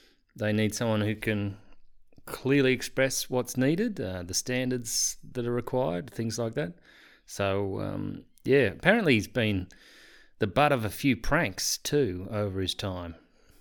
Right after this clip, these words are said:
So he must have a, a decent, um, you know, ego to roll with that, and, and also you need a good sense of humour, don't you? So he sounds like a well-rounded character, and this is more of an admin role now.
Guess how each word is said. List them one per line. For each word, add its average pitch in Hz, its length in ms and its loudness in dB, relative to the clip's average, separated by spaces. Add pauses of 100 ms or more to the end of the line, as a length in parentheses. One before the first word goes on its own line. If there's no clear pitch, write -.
(280)
So 107 520 0
he 107 120 2
must 135 280 -2
have 113 200 4
a, 101 240 2 (720)
a 165 60 -4
decent, 165 680 0
um, 131 600 0 (340)
you - 140 -6
know, 87 180 -8 (180)
ego 110 560 6 (300)
to 107 100 0
roll 113 300 4
with 110 120 2
that, 113 400 2
and, 92 320 -4 (220)
and 202 160 2
also 101 480 0
you 143 80 -4
need 107 160 -2
a 85 60 -6 (500)
good 117 180 2
sense - 280 -4
of 101 60 -4
humour, 110 240 0
don't 95 260 -6
you? - 100 -10
So 101 320 -4 (600)
he 165 100 0
sounds 165 300 6
like 131 180 6
a 120 80 8
well-rounded 135 880 8
character, 117 460 6
and 131 160 2
this 185 140 2
is 104 100 2
more 113 220 4
of 98 60 0
an 101 80 0
admin 107 480 2
role 107 280 2
now. 113 380 2